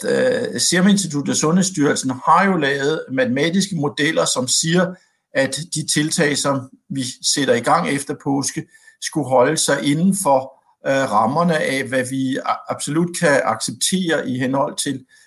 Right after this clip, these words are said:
hospitalskapacitet og videre. Og jeg håber selvfølgelig, øh, i høj grad, at deres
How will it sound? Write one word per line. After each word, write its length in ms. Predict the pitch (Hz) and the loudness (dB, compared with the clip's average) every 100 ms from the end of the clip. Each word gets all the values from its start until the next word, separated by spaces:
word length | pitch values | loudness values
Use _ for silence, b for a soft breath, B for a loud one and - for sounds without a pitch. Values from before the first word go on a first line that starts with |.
| - | -6
hospitalskapacitet 1300 | 147 - 123 143 139 - 139 135 123 - 123 131 - | -4 -2 0 0 0 -2 -4 -4 -6 -4 -2 -4 -4
og 100 | 127 | -4
videre. 420 | 117 127 147 135 B B B B - | -2 2 2 2 B B B B 0
Og 100 | 147 | 4
jeg 120 | 131 | 6
håber 300 | 147 170 196 | 6 6 6
selvfølgelig, 720 | 170 143 156 151 175 165 175 | 4 2 0 2 2 2 0
øh, 220 | 143 131 | 0 2
i 100 | 131 117 | 0 2
høj 140 | 143 156 | 2 2
grad, 360 | 139 139 151 - | 2 2 4 0
at 140 | 185 | -2
deres 240 | 127 123 | 2 4